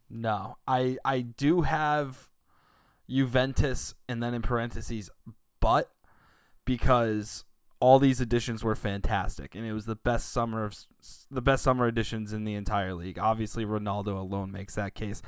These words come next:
And I didn't realize Emre Can is only twenty-four years old still, and that really annoys me. So to get him on a free, holy wow. But there's one objective in mind for Juventus this season,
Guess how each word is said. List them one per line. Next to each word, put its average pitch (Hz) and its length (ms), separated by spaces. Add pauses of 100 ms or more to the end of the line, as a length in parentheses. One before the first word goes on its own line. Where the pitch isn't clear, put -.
(300)
And - 100
I - 20
didn't 147 260
realize 117 480
Emre 110 340
Can 104 300
is 104 100
only 104 180
twenty-four 107 520
years 104 240
old 110 200
still, 131 260
and 104 120
that 98 140 (120)
really 101 320
annoys 101 380
me. 160 180 (560)
So 117 460
to 123 140
get 120 180
him 139 240
on 110 140
a 107 40
free, 101 360
holy 117 540 (400)
wow. 101 400 (760)
But 123 300 (1200)
there's 175 200
one 151 360
objective 127 500
in 110 140
mind 104 340
for 107 140
Juventus 98 560
this - 140
season, - 400